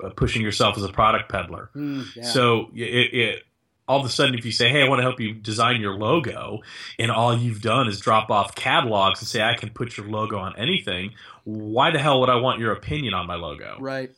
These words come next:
Speaker 2: That's a good
Speaker 1: So
Speaker 2: point.
Speaker 1: I think, I think you start building that relationship early on and, and show that you have an eye for design, or at the very least have an eye for troublesome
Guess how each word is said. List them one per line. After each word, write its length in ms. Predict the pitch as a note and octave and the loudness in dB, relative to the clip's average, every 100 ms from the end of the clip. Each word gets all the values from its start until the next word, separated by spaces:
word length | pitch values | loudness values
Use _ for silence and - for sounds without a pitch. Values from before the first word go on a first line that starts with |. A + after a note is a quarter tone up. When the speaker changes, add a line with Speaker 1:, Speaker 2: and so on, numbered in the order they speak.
| _ | _
Speaker 2:
That's 60 | - | -8
a 20 | |
good 40 | - | 2
Speaker 1:
So 220 | C#3+ B2+ | 4 4
Speaker 2:
point. 100 | B2 - - | 0 -8 -4
Speaker 1:
I 80 | A#2+ | -2
think, 260 | D#3+ D3 - | 0 -2 -2
I 100 | B2 | -2
think 180 | C#3+ B2+ | -2 -4
you 60 | |
start 300 | A#2+ - B2+ | -2 2 2
building 260 | A#2+ C3+ B2+ | 2 -2 0
that 120 | B2+ | -2
relationship 720 | A2 G#2+ C#3 C#3 - - C3 - | -2 0 2 2 0 -2 -4 -2
early 320 | C3 C3 A2+ | -2 0 0
on 520 | G2+ C#3 C3 G#2 G2+ - - - _ - | 2 2 4 2 0 -6 -20 -20 _ -6
and, 400 | A#2 A2+ A2 A2 | -2 2 0 -2
and 180 | G#2+ G2+ | -4 -4
show 340 | - - D3 C3+ | -2 2 4 4
that 100 | A#2 | 0
you 160 | A2+ | 0
have 220 | A#2 A2 | 2 2
an 80 | G#2 | 0
eye 300 | - G#2+ A#2+ | -4 0 0
for 240 | A#2+ - G#2 | 0 -2 -4
design, 800 | G#2 G#2 B2 B2 F#2+ F#2 F#2 - _ - - | -4 2 4 4 2 -2 -8 -12 _ -20 -8
or 220 | C3 A#2+ | 2 2
at 60 | A2 | 4
the 80 | A#2 | 0
very 360 | A2 C#3 E3 A2 | 2 4 4 2
least 260 | G#2 - | 0 0
have 140 | A2+ A2 | -2 -2
an 80 | |
eye 280 | - G#2+ A2 | -2 0 0
for 140 | - G#2 | -2 -8
troublesome 800 | - - C#3+ D#3+ C3 - F#2+ | -6 0 2 2 0 -2 -4